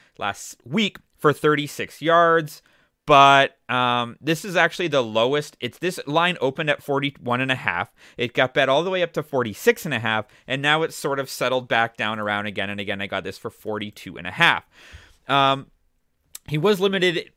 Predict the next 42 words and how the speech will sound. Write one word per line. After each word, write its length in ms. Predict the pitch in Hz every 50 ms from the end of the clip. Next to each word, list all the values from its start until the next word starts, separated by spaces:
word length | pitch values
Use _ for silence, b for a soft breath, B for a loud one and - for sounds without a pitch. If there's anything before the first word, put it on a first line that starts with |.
| _ - -
to 120 | - 143
a 40 | 139
hamstring 460 | 117 143 143 151 151 - 165 151 135
injury 220 | 135 139 131 135 120
in 80 | 107
practice, 360 | 98 - 135 127 131 - - 139
and 80 | 120
I 60 | 110
think 180 | 104 120 113 101
that's 200 | 117 113 110 -
why 120 | 127 117
the 80 | 113 113
number 260 | 107 107 104 107 107
has 180 | 107 113 101 107
dipped 300 | - - 120 117 - -
again. 380 | 139 131 156 156 160 170 180 B B B B B B B
Um, 460 | 113 110 110 110 110 110 104 101 - -
but 140 | - 117 107
he 120 | 151 196
finished 300 | - 214 202 220 208 -
a 60 | 214
twenty-two 500 | 160 - 180 165 170 175 160 - 160 160
campaign 640 | 156 - 147 139 143 143 139 117 110 110 110 120 - b b b
against 280 | b 127 123 151 - -
the 60 | 165
Browns. 460 | 135 147 131 120 113 113 113 113 -
He 60 | -
had 100 | 117 101
a 60 | 101 95
seventy-two 720 | - - 147 139 147 165 165 165 160 156 - - 151 143
yard 280 | 135 131 120 113 113 -
showing, 420 | - - 127 120 120 120 117 117 b b b b
caught 220 | - 123 - -
three 200 | - - 143 139
of 80 | 156 147
six 220 | - 160 151 -
passes, 380 | - - 139 127 127 - 143 120
including 360 | 120 104 - 135 127 127 113
a 40 | 110
thirty-one 440 | - - 127 123 120 120 113 110 107
yard 200 | 101 92 92 -
touchdown, 500 | 139 135 - - - 147 135 139 139